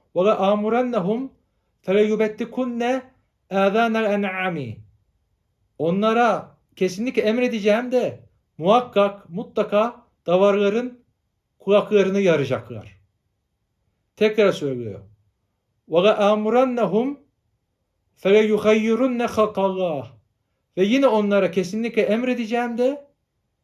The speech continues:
muhakkak Allah'ın yarattıklarını değiştirecekler. Bakar mısınız? Şimdi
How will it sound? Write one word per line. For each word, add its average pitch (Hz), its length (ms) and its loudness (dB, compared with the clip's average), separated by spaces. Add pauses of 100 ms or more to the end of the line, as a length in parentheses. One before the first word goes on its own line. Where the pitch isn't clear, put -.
(460)
muhakkak 247 680 0 (360)
Allah'ın 202 440 2
yarattıklarını 202 920 0
değiştirecekler. 147 960 -6 (1900)
Bakar 247 280 -2
mısınız? 143 320 -10
Şimdi 196 460 -4